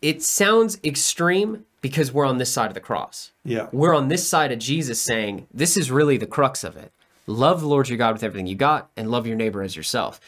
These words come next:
Speaker 1: The reason we think it's extreme is because God's come along and revealed to us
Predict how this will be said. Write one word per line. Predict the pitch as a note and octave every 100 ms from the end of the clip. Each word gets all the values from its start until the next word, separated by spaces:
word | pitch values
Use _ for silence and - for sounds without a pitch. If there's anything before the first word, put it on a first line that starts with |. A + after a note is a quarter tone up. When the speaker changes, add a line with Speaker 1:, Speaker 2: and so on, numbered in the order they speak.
| -
Speaker 1:
The | - D3+
reason | C#3 F3+ F#3 F#3
we | D#3 D#3+
think | - D#3
it's | F3 E3+
extreme | A#2 - C3 C#3+ F3 E3+ _
is | - C3+
because | C#3+ D3 A#2+
God's | A#2+ C3 D3
come | - F3+
along | E3+ F3 F#3
and | C3
revealed | B2 A2 A2+ C3+ D3
to | - E3
us | E3+ F3 -